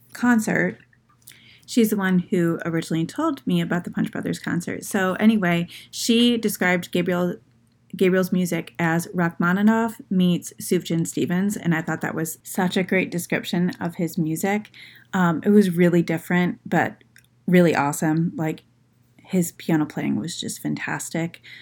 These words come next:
Um, and his lyrics and his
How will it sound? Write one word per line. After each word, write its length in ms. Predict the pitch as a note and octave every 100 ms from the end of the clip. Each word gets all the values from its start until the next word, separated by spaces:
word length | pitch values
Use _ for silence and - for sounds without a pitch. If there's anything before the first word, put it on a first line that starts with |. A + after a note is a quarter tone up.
| - - -
Um, 360 | E3 D#3+ D#3 - _ _ _ -
and 160 | F#3
his 520 | F3 F3 E3+ D#3+ - - _ _ _ A3+
lyrics 600 | F#3+ F3 F3 F#3+ G3+ -
and 220 | E3+ E3
his 300 | E3 D#3+